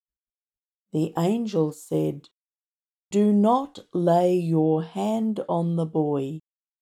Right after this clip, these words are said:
or do anything to him. For now I know that you fear God,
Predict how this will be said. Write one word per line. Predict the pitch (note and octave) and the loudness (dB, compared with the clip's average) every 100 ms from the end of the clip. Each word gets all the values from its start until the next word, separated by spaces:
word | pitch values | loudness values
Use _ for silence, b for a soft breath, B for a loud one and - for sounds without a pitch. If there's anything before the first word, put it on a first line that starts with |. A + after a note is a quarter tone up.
| _ _ _ - | _ _ _ 4
or | G3 G3+ | 6 6
do | G3+ A3+ A3 - | 4 0 0 0
anything | A3 C4+ B3 G#3+ D#3 D3+ C#3+ | 2 2 0 -2 -2 0 -4
to | - F3+ D#3+ | -6 -4 -4
him. | D#3+ D3 C3 C3 C#3 - _ _ _ _ _ _ _ _ _ _ _ _ - | -4 -4 -4 -6 -12 -18 _ _ _ _ _ _ _ _ _ _ _ _ 0
For | G3 | 2
now | G3 G3 G#3 A3 G#3+ A#3+ B3 - | 4 2 2 2 0 0 -4 -2
I | F3+ F#3+ A3 A#3 | 2 2 0 -2
know | A3+ F#3 E3 D#3 D#3 D#3+ E3 _ _ _ - | -2 0 2 2 0 -2 -6 _ _ _ -4
that | D#3+ D#3 E3+ | -4 -2 -2
you | E3 F#3+ F#3+ | 0 0 -2
fear | - F#3 F3+ E3+ D#3 | -4 0 2 2 2
God, | E3 D#3 D3+ C3+ - | 0 0 -2 -8 -12